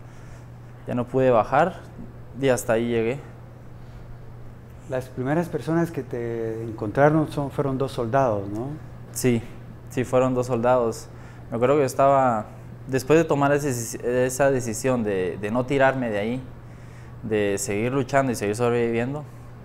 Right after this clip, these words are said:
Speaker 1: eh, al rato, así como al, al día siguiente, si no estoy mal, eh, escuchaba unas voces, eh, decían, "Hola, hola", y, y yo les comenzaba a gritar.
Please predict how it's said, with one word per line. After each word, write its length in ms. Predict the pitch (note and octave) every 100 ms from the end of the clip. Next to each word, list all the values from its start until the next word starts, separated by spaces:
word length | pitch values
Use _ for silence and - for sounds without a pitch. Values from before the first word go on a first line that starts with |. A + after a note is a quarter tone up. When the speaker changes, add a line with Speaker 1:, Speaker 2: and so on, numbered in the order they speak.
| - - - - - -
Speaker 1:
eh, 440 | A2+ A2 A2 - A#2
al 180 | A#2
rato, 540 | A#2 C#3 E3 F#3+ E3+ D#3 A#2
así 200 | A2+ B2+
como 340 | D3 D3 B2
al, 360 | A#2 A2 G#2+ E2+
al 140 | G#2
día 160 | C3+ D3
siguiente, 560 | C3+ A2+ B2 D3+ D3+
si 140 | A#2+ G#2+
no 40 |
estoy 200 | A2+ B2
mal, 240 | A#2+ B2+ D3 - - - - - - -
eh, 400 | A#2 A2+ A2+ G#2+ F#2+
escuchaba 460 | A2 C3 C#3 C3+
unas 200 | C#3 A#2
voces, 600 | C3 C#3 B2 A2 A2 - - - - - - - - - - - -
eh, 380 | A2 G#2+ G2+ G#2
decían, 340 | G#2 B2+ B2+
"Hola, 540 | D#3 F#3+ F3+ C#3 A2 - - -
hola", 400 | C3 F3+ E3 A#2
y, 260 | G2+ G#2 -
y 100 | B2
yo 140 | B2
les 120 | C3+ -
comenzaba 540 | D#3 B2 A#2+ A#2 A#2
a 40 |
gritar. 580 | A#2 G#2+ - D3+ B2+ -